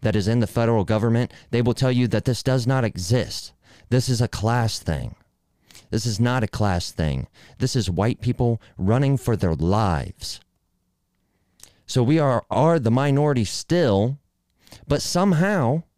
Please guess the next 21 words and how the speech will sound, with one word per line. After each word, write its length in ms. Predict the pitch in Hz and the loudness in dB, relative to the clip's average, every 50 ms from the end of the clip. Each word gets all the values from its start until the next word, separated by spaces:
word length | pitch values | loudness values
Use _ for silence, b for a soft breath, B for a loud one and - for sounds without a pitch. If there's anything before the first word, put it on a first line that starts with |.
| _ _ _ _ _ _ _ _ _ _ _ _ _ _ _ _ _ _ _ _ _ _ _ _ _ _ _ | _ _ _ _ _ _ _ _ _ _ _ _ _ _ _ _ _ _ _ _ _ _ _ _ _ _ _
little 300 | - 113 147 175 196 185 | 0 2 4 4 2 2
pockets 840 | - - - 160 180 175 175 - 110 104 120 - - - - - - _ _ _ _ _ _ _ _ _ _ _ _ _ _ _ _ _ _ _ _ _ - - | 0 -2 -2 0 0 -2 -2 -2 -2 -2 -2 -4 -6 -12 -12 -12 -14 _ _ _ _ _ _ _ _ _ _ _ _ _ _ _ _ _ _ _ _ _ -6 -2
of 200 | 120 127 117 107 | 0 0 0 2
these 240 | 139 131 113 - - b b b b | 2 0 0 0 -4 b b b b
anti-white 640 | 131 156 165 156 - 151 151 147 143 147 147 - - | 0 0 0 2 2 2 2 2 2 2 0 0 0
narratives 640 | 123 143 160 160 143 117 110 113 110 110 - - - _ _ _ _ _ _ _ _ _ _ _ _ _ B B B B B B B | 0 2 2 4 4 4 4 2 0 0 -4 -10 -14 _ _ _ _ _ _ _ _ _ _ _ _ _ B B B B B B B
are 120 | B 123 135 | B 0 0
scaring 460 | - - - 165 175 175 170 147 127 | 0 0 0 0 2 2 2 2 2
white 180 | 143 160 - - | 2 0 0 0
people 240 | 143 143 123 127 | 0 0 0 0
to 140 | 120 - 151 | 0 0 0
the 80 | 117 110 | -2 -2
point 300 | - 147 151 143 90 90 | 0 0 0 0 0 0
where 120 | 113 123 | 0 2
they 140 | 113 139 143 | 2 2 2
are 100 | 113 95 | 2 0
fleeing 480 | - - - 131 147 165 170 156 147 131 | -2 -4 -4 0 0 2 2 2 2 2
their 140 | 127 117 | 2 0
country, 440 | 104 - 135 156 160 - - 90 80 - | 0 0 0 0 0 0 -2 -4 -2 0
or, 240 | 92 101 107 - - | 0 0 0 2 0
or, 260 | 98 101 95 - - | 0 0 0 -2 -4